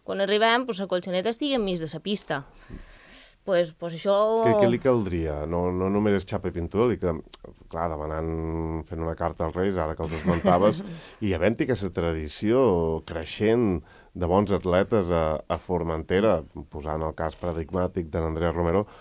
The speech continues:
Speaker 2: però
Speaker 1: Mhm.
Speaker 2: tants altres que han pujat, tants altres que s'han aficionat més tard,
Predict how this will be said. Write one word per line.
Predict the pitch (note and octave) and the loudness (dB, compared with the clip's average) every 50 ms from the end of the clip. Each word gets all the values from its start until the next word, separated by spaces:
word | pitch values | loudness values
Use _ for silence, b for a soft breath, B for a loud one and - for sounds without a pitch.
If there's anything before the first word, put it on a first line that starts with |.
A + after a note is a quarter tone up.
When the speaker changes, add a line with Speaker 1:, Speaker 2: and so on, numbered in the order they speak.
| B | B
Speaker 2:
però | B G#2+ F#2+ F#2+ | B -2 -2 -2
Speaker 1:
Mhm. | F2+ | 0
Speaker 2:
tants | F2 F#2 F#2+ F#2+ E2 | 0 0 0 0 0
altres | F2 E2+ E2+ E2 - G2 A2 G#2+ - | 0 0 0 0 -2 -4 -6 -6 -6
que | - G2+ | -6 -6
han | F2+ | -6
pujat, | F2 F2 F2 D2+ F2 F2 F#2+ - | -4 -4 -4 0 0 0 0 0
tants | - G2+ F2+ E2 | -2 -4 -2 0
altres | E2+ E2+ E2 D#2+ - F2 E2 | 0 0 0 0 -2 -6 -8
que | - F#2 | -8 -10
s'han | F2 F#2 E2+ | -6 -4 -6
aficionat | D#2+ - F2 - - F#2+ E2 E2 | -6 -6 -10 -8 -6 -4 -4 -4
més | E2 D#2+ - - | -4 -6 -6 -4
tard, | F#2+ F#2 - | -2 -2 -2